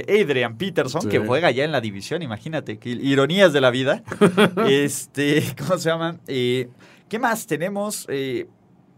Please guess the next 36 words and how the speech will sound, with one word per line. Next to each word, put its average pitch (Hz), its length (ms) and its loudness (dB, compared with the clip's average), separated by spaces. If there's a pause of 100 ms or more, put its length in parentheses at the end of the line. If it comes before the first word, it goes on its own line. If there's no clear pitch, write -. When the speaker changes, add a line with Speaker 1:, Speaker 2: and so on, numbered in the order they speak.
(100)
Speaker 1:
pues 107 260 -16
básicamente 143 640 -14
eso, 190 160 -8
¿no? 196 80 -8
Están 214 220 -6
a 208 80 -4
punto 196 240 -6
de 143 80 2
hacer 160 260 0
a, 123 380 2
a 113 160 -2
Odell 131 260 -2
Beckham 147 400 -6
el 117 220 -10
tipo 151 320 -10
mejor 143 320 -6
pagado 151 480 4
en 127 100 0
toda 151 240 2
la 131 120 0
N 123 120 -6
F 123 240 -4
L. 151 180 -2
Entonces, 165 360 -2
Speaker 2:
¿Tienen 175 200 2
armas 120 520 0
los, 90 340 -8
los 82 140 -10
Gigantes? 87 220 -8
¿Están 131 200 -2
armados? 131 400 2
Yo 120 140 -2
digo. 113 120 2
Speaker 1:
Están 151 80 2
armados. 175 680 2
Eh, 139 320 -4